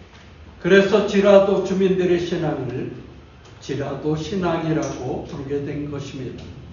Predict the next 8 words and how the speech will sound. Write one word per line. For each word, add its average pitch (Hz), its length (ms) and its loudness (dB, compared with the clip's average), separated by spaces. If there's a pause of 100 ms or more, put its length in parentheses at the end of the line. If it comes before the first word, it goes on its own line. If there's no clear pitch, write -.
(1080)
어쩌면 202 520 4
믿음으로 220 500 6
산다는 202 560 0
것은 - 420 -8 (240)
바로 151 280 0
이런 160 360 2
삶이 180 380 0
아닐까 175 920 0